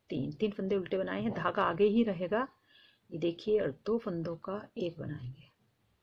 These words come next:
ये दो फंदों का एक बनाया,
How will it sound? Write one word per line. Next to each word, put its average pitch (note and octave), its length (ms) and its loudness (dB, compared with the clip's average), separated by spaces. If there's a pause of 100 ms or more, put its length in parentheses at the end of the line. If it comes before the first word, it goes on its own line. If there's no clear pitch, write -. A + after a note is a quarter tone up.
(1400)
ये - 160 -10
दो G3 180 -4
फंदों F#3+ 320 -4
का F#3 160 -4
एक D#3+ 200 -2
बनाया, F#3 480 -6